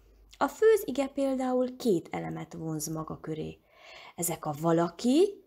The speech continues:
egy személy, és a valamit. Ők az ige vonzatai. A mondatot természetesen bővíthetjük más szerepű kifejezésekkel is. Valahogyan főz, valahol valakinek főz.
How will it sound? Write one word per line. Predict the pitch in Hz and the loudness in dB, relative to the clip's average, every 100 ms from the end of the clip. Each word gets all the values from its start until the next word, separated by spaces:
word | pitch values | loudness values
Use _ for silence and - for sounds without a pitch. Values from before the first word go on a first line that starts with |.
| _ _ | _ _
egy | - | -16
személy, | - 160 156 165 277 370 - _ | -12 -10 -8 -2 -2 -2 -8 _
és | 214 - | -6 -6
a | 170 175 | -4 0
valamit. | 175 147 147 151 - - - _ _ _ _ - | 0 0 -4 -10 -12 -16 -18 _ _ _ _ -2
Ők | 381 392 | 2 2
az | 233 - | 0 -2
ige | 208 175 | -2 -2
vonzatai. | 160 156 147 156 - - - - _ _ - - | -2 -6 -8 -10 -12 -12 -12 -16 _ _ -20 0
A | 262 | 4
mondatot | 359 453 359 285 285 | 4 4 2 2 -2
természetesen | 285 262 254 247 233 220 214 202 | 0 0 0 0 -2 -2 -2 0
bővíthetjük | 180 165 165 - 180 180 220 220 | 0 -2 -4 -4 -6 -4 -6 0
más | 302 262 226 | 2 2 2
szerepű | - 180 165 165 | 0 -2 -4 -8
kifejezésekkel | - 170 - 156 151 - - - - - - | -6 -8 -6 -10 -10 -8 -8 -10 -16 -16 -12
is. | - - - | -12 -12 -14
Valahogyan | 190 208 202 190 185 185 185 175 | -2 4 6 6 2 0 -2 -4
főz, | - 180 170 151 | -4 -4 -4 -4
valahol | 160 160 151 160 160 160 | -4 -2 -4 -4 -2 -2
valakinek | 147 - - - - - - | -2 -6 -8 -12 -12 -12 -14
főz. | 65 62 | -12 -12